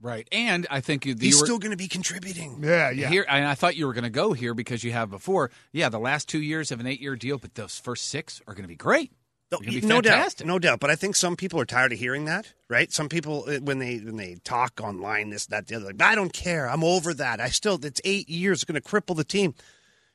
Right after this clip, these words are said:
Speaker 2: You tell me that Alex Pietrangelo at thirty-seven, thirty-eight, if he's in your top four, which he will be,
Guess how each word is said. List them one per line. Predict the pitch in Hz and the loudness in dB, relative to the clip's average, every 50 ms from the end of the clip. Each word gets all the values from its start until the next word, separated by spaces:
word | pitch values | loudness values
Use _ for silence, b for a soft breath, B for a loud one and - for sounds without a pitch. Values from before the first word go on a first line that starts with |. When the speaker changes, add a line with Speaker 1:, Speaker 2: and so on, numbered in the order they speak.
| b - | b -8
Speaker 2:
You | 120 135 214 269 | -2 0 0 0
tell | 247 - - 196 220 214 226 | 0 0 0 0 2 2 2
me | 226 214 180 110 98 101 b b b b b b b b b b b b _ _ _ - | 2 2 2 0 -2 -4 b b b b b b b b b b b b _ _ _ -2
that | 113 135 135 - _ _ _ _ _ _ _ _ _ - | 2 2 2 2 _ _ _ _ _ _ _ _ _ 2
Alex | 113 127 156 196 202 - | 4 4 6 4 2 0
Pietrangelo | - 214 - - 214 185 196 185 131 127 101 98 95 - - | -2 -4 -2 -2 0 2 2 2 2 0 0 -2 -4 -2 0
at | 123 117 - | 0 0 0
thirty-seven, | - - - - 175 170 175 175 208 196 - - 180 175 147 151 | -2 -8 -4 2 4 6 6 6 4 4 4 4 4 2 2 0
thirty-eight, | 139 - 165 165 156 165 165 151 127 - | 0 2 4 4 4 4 2 2 2 2
if | 127 123 | 0 -2
he's | - 180 202 202 - 190 | -2 -4 -2 0 2 2
in | 208 240 | 4 4
your | 254 247 240 | 2 2 0
top | - - 196 196 190 - | -2 0 0 0 0 0
four, | - 175 110 | 0 -2 0
which | 101 117 131 - - | 0 -2 -2 -2 -2
he | - 170 165 | -4 -4 -6
will | 165 156 147 185 196 202 202 196 | -6 -4 0 2 4 4 4 4
be, | 147 120 95 78 - _ | 2 -2 -6 -8 -12 _